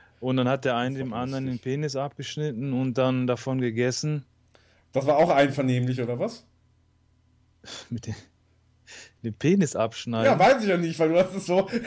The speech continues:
Speaker 2: <laughs> in Doktor Freude-Style, so, ja, <laughs> zwei Männer Sex miteinander. Und einfach so, als wär's irgendwie so ein
Speaker 1: Ja, das
Speaker 2: Ritual
Speaker 1: kann, das kann ich
Speaker 2: gewesen. Das könnte doch auch sein. Also,
Speaker 1: Ja,
Speaker 2: wenn
Speaker 1: kann,
Speaker 2: schon
Speaker 1: ja,
Speaker 2: Freaks.
Speaker 1: kann ich,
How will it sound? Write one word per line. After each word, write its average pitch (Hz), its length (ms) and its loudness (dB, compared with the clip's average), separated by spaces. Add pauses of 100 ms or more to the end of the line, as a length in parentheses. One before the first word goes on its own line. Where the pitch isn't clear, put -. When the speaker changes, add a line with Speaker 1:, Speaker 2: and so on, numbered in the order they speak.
(200)
Speaker 2:
<laughs> 202 360 -6
in 165 160 -2
Doktor 185 260 4
Freude-Style, 151 800 4
so, 156 180 -4 (220)
ja, 247 320 6
<laughs> - 0 -
zwei 208 260 4
Männer 214 420 2
Sex 208 360 0
miteinander. 226 720 -2 (360)
Und 185 100 -2
einfach 185 260 2
so, 190 200 2
als 185 180 6
wär's 190 180 4
irgendwie 175 200 0
so 170 80 0
ein 165 200 -2
Speaker 1:
Ja, 127 180 2
das 139 140 0
Speaker 2:
Ritual 220 380 6
Speaker 1:
kann, 285 100 6
das 180 120 2
kann 170 80 6
ich 160 60 8
Speaker 2:
gewesen. 160 220 4
Das 156 160 0
könnte - 180 0
doch 190 120 4
auch 285 220 4
sein. 107 520 0
Also, 120 280 -6
Speaker 1:
Ja, 139 300 -2
Speaker 2:
wenn 147 80 2
Speaker 1:
kann, 165 100 0
Speaker 2:
schon 160 120 4
Speaker 1:
ja, 226 80 4
Speaker 2:
Freaks. 143 280 2
Speaker 1:
kann 180 160 -2
ich, - 260 -10